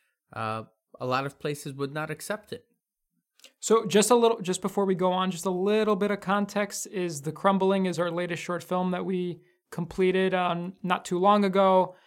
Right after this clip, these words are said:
Speaker 2: That is just in the film festival circuit right now.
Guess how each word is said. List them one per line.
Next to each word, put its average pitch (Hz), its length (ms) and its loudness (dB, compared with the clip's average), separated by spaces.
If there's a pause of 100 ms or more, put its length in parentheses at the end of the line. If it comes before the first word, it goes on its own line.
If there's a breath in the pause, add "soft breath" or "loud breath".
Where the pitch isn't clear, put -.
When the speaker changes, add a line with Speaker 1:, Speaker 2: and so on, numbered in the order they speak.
(200 loud breath)
Speaker 2:
That 170 320 -2
is 160 400 -6
just - 240 -6
in 170 120 -4
the 165 60 -2
film 156 260 -8
festival 165 680 -8
circuit - 580 -10
right 156 240 -8
now. 78 360 -8